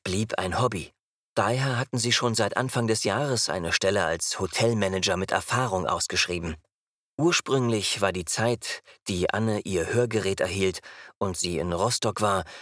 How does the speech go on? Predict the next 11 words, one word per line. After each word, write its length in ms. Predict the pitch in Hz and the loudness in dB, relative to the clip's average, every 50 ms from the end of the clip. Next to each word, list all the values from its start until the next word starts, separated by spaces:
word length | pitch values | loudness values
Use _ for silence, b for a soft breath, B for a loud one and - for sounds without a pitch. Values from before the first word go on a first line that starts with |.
| B B B | B B B
auch 160 | - - 117 | 0 0 2
dazu 360 | - - 135 156 - - 139 | 2 2 2 2 2 2 2
gedacht, 640 | 117 117 - - 113 117 117 - - - - - - - | 2 4 4 2 2 2 0 -4 -8 -8 -8 -8 -6 -4
einige 400 | 92 95 95 92 87 82 82 82 | -2 -2 0 0 0 0 0 -2
Bewerbungsgespräche 1080 | 78 85 85 85 92 101 104 98 95 90 - - - 143 - - - - - - - 80 | -2 -2 0 0 2 2 2 0 -2 -2 -4 -2 -2 -2 0 0 0 0 0 0 -2 -4
zu 160 | - - - | -4 -4 -2
führen. 420 | - - 92 87 85 80 71 - - _ _ _ _ _ _ _ _ _ _ _ _ | -2 0 0 0 0 -2 -6 -8 -12 _ _ _ _ _ _ _ _ _ _ _ _
Dann 320 | - 98 98 110 117 110 113 B B B B B B B - | 0 0 2 2 0 0 -2 B B B B B B B -4
kam 360 | - 139 127 127 123 127 123 | 0 0 2 2 2 0 0
Li 160 | 117 117 113 | 0 0 -2
Sewen. 520 | 107 - - 123 117 123 127 110 87 73 | -2 0 0 0 0 2 0 0 -2 -6